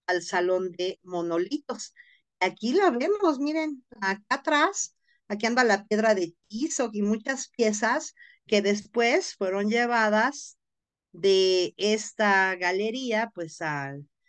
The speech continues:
al Museo Nacional de Antropología, ¿no? Cuando, cuando se construye por el arquitecto Pedro Ramírez Vázquez. Y en mil novecientos sesenta y cuatro, entonces,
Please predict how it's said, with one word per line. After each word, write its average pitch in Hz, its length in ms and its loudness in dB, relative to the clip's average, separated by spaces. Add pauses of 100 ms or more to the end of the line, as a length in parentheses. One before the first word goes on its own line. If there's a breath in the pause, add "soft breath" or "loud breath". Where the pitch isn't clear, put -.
(240)
al 175 180 2
Museo 175 400 0
Nacional 202 500 -2
de 185 80 -2
Antropología, 165 760 -4
¿no? 247 160 -4
Cuando, 165 420 -4 (680 soft breath)
cuando 185 380 0
se 165 600 0
construye 208 600 -2
por 185 300 0
el 165 240 0
arquitecto 160 640 -8
Pedro 175 240 -2
Ramírez 170 480 -6
Vázquez. 196 640 -10 (3500)
Y 233 460 -2
en 196 300 2
mil 208 140 4
novecientos 208 420 -2
sesenta 226 260 -6
y 233 60 -6
cuatro, 240 320 -10
entonces, 254 640 -8